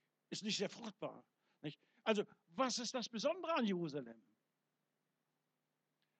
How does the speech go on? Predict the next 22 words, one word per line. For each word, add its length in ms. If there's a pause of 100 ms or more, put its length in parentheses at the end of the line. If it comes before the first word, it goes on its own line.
(140)
Anders 440
als 240 (100)
alle 160
Großstädte 520
dieser 280
Welt 420 (840)
ist 180
Jerusalem 540 (140)
einzigartig, 880
was 180
die 160
Gottesoffenbarung 880
betrifft. 380 (1200)
Jerusalem 480
ist 160
die 100
Stadt 400
des 140
Herrn. 240 (2250)
Von 160
wo 180
aus 380